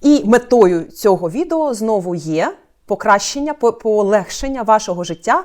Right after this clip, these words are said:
на шляху до схуднення, е, звичайно, використовуючи наукові знання.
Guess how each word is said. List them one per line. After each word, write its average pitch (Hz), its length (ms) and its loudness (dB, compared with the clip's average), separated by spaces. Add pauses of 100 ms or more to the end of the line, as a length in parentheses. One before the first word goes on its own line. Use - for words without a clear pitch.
на 214 200 -2
шляху - 380 -8
до 202 360 -4
схуднення, 151 560 -10 (800)
е, 156 140 -4
звичайно, 202 380 -4
використовуючи 240 680 -6
наукові 165 360 -4
знання. 151 340 -6